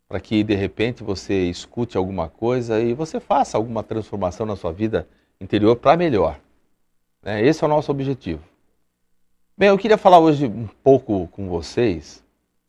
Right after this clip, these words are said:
sobre a morte. É, sobre a morte. É interessante que quando a gente fala, vamos falar sobre a morte, as pessoas já estremecem, né? Puxa vida, é um fator,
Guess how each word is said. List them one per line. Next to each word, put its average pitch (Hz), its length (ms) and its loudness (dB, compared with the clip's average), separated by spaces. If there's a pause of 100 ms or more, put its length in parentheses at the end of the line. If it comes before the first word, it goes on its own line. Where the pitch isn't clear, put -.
(340)
sobre 120 640 0
a 131 120 2
morte. 101 680 -2 (540)
É, 156 220 0
sobre 175 240 -4
a 131 40 0
morte. 78 520 -8 (2500)
É 120 80 -4
interessante 151 500 2
que 117 300 0
quando 135 180 -4
a 123 60 2
gente 127 200 -4
fala, 120 320 4 (480)
vamos 135 240 0
falar 117 200 6
sobre 110 260 -2
a 98 60 4
morte, 117 680 4 (960)
as 95 120 -10
pessoas 101 340 -2
já 110 80 2
estremecem, 104 840 -4
né? 92 220 -14 (120)
Puxa 175 260 -10
vida, 90 220 -4
é - 20 2
um 220 160 0
fator, 147 600 4